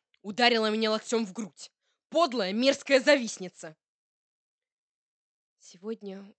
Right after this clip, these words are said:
он остановил городового и долго говорил ему что-то, показывая на наши окна. Интригу затевает. Подкупает, должно быть.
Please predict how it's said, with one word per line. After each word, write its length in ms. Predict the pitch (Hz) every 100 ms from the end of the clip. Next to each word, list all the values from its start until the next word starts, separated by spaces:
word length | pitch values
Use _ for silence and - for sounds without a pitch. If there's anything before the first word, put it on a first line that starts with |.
| -
он 160 | 180
остановил 560 | 196 - 214 208 233 226
городового 800 | 202 202 190 196 285 262 214 202 220 _ -
и 100 | 202
долго 380 | 254 277 247
говорил 480 | 220 226 233 262 294
ему 180 | 269 254
что-то, 340 | - 254 247
показывая 600 | 220 247 285 277 240 240 240
на 120 | 247
наши 360 | 240 233 233 -
окна. 400 | 180 - 170 165 _ _ _ _ _ _ _ _ _ _ _ _ _ _ _ _ _ _ -
Интригу 920 | 202 214 - 208 208 202 190 175 180 180
затевает. 920 | 175 175 - 175 170 175 175 175 _ _ _ _ _ _ _ _ _ _ _ _ _ _ _
Подкупает, 680 | 330 - 427 - 214 160 151 -
должно 400 | 170 175 180 170
быть. 340 | 190 -